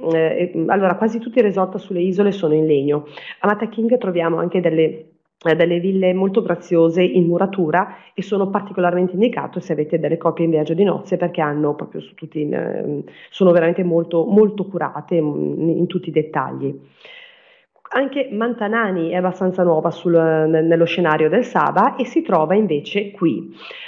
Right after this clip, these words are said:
Eh, anche in questo caso vedete il lembo di sabbia intorno.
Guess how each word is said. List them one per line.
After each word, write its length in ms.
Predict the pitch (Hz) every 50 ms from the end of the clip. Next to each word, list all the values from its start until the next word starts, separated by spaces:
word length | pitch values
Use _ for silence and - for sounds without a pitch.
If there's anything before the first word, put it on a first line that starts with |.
| - - -
Eh, 500 | - 185 180 180 175 170 170 170 165 170
anche 220 | 190 190 196 190
in 80 | 196 180
questo 240 | 185 180 180 185 285
caso 720 | - - 170 170 170 170 170 196 214 226 226 202 190 180 170
vedete 400 | 165 170 160 165 165 165 170 170
il 480 | 165 160 156 156 151 151 151 156 160
lembo 240 | 175 175 175 175 170
di 100 | 170 170
sabbia 680 | 170 - - 156 147 151 156 151 165 156 151 151 151 151
intorno. 680 | 160 202 196 196 196 175 165 165 165 175 190 208 214